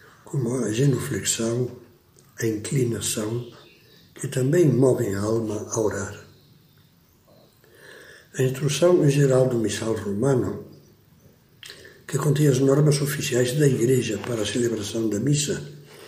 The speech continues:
indica, por exemplo, que os fiéis, estou lendo o texto, se ajoelhem durante a consagração e que, onde for costume, é louvável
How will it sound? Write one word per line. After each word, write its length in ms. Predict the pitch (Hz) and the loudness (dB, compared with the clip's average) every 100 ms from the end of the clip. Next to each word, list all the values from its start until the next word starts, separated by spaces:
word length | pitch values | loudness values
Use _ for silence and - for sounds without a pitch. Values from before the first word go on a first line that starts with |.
| - - - | -20 -20 -10
indica, 360 | 160 160 196 190 | -4 0 2 4
por 180 | - 185 | 2 4
exemplo, 460 | 139 113 117 110 | 4 4 0 -2
que 120 | 107 131 | -4 -2
os 120 | 120 | -2
fiéis, 540 | - 156 190 185 - - - - - - - - - - | 0 4 4 4 -2 -10 -20 -20 -20 -20 -20 -20 -20 -12
estou 360 | 113 - 135 131 | -8 -4 0 2
lendo 460 | 123 147 147 156 | 4 6 4 2
o 140 | 139 - | -2 2
texto, 440 | 127 117 - 95 - - - _ _ - _ _ _ _ _ | 2 2 -2 -10 -12 -18 -20 _ _ -20 _ _ _ _ _
se 240 | - - 135 | -8 -2 0
ajoelhem 720 | 139 120 135 151 185 180 151 | 0 2 4 4 4 2 2
durante 440 | 139 147 160 151 | 2 4 2 0
a 80 | 147 | -2
consagração 1080 | - 170 160 - 165 147 147 143 - 101 78 82 - - _ - _ _ _ _ _ _ _ - _ - | 0 0 0 0 0 2 2 2 0 -2 -6 -12 -20 -20 _ -20 _ _ _ _ _ _ _ -20 _ -8
e 60 | |
que, 180 | 135 151 | -2 0
onde 300 | 143 131 135 | 2 2 2
for 260 | 127 185 160 | 2 0 -2
costume, 880 | - 147 - - 123 147 147 - - - - - | -2 -4 -4 -4 2 2 2 -4 -12 -14 -18 -4
é 200 | 147 151 | 0 2
louvável 1000 | 147 165 190 208 156 139 131 101 95 85 | 6 10 10 10 8 4 2 2 -2 -4